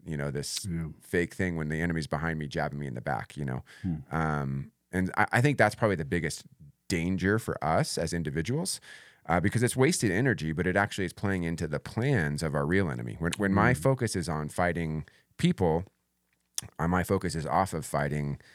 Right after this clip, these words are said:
Speaker 1: uh, the, the real enemy, which is the, the spiritual forces of wickedness in the heavenly places. And that being the case, I'm missing, uh, what he's doing.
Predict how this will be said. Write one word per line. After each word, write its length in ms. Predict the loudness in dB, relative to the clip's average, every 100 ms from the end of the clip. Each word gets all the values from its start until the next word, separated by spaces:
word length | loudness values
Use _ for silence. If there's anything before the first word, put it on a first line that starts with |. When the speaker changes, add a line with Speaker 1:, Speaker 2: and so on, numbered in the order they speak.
| _ _ -4
Speaker 1:
uh, 300 | -2 0 -2
the, 240 | -4 -8 -8
the 200 | -4 -2
real 400 | 2 4 4 2
enemy, 340 | -4 -6 -4 -4
which 180 | -4
is 160 | -6 -6
the, 160 | -6 -8
the 140 | -8
spiritual 380 | -6 -4 -2 -4
forces 360 | -6 -6 -6
of 100 | -8
wickedness 400 | -6 -6 -4 -4 -4
in 60 |
the 40 | -6
heavenly 340 | -6 -6 -8
places. 480 | -6 -4 -4 -4 -4
And 220 | -4 -4 -8 -20 -20 -20 -2
that 200 | 2 4
being 200 | 2 0
the 80 | -2
case, 420 | -2 -2 0 -2 -2
I'm 580 | 0 0 0 -2 -2 2
missing, 640 | 2 2 0 0 -2 -6 _ -20 _ -6
uh, 160 | 0 0
what 240 | 0 -2
he's 220 | -4 -8
doing. 420 | -2 -2 -2 -6